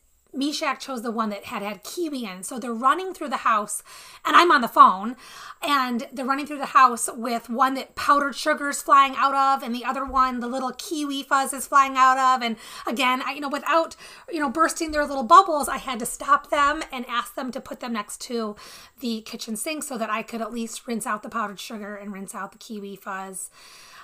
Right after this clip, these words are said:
I think there was another one that I found Meshach cutting, cutting up with a pair of scissors that he can use that had, like, inside packaging that was, like,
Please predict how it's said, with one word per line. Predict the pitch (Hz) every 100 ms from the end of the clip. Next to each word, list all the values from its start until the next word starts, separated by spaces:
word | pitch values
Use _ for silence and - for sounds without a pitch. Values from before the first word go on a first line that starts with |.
| -
I |
think | 226 247
there | 254
was | 226
another | 240 226 233 226
one | 220 220 214
that | 208
I | 214
found | 208 233 214 208 202 -
Meshach | 240 233 254 202 202 _ _
cutting, | - 262 254 254 247
cutting | 254 254 247
up | 247 - _ - - -
with | - 262 -
a | 247
pair | - 240
of | 226
scissors | - 247 247 233
that | 220
he | 254
can | 240 233
use | 240 262 254 247 - -
that | 269
had, | 208 226 214 208
like, | 262 208 - _ _
inside | 294 269 330 277 -
packaging | 254 - 269 254
that | 220
was, | 226
like, | 202